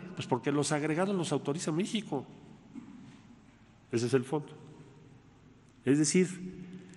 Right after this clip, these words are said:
ningún país puede designar agregados en México si nosotros, nosotros, la Secretaría de Relaciones Exteriores, vía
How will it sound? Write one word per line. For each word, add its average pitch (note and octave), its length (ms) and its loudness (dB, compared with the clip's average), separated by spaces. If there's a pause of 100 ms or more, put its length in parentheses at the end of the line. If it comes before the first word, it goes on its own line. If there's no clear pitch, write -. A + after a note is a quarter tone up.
(160)
ningún D#3+ 380 6
país F#3 320 4
puede E3 280 4
designar C3 460 4
agregados B2+ 400 2
en C3 100 2
México C#3 320 0
si C3+ 80 -4
nosotros, A2 480 0
nosotros, G#2 460 -2
la A2 80 0
Secretaría G2+ 480 0
de C3+ 60 2
Relaciones A#2+ 320 0
Exteriores, G#2+ 440 -4 (520)
vía C3 360 6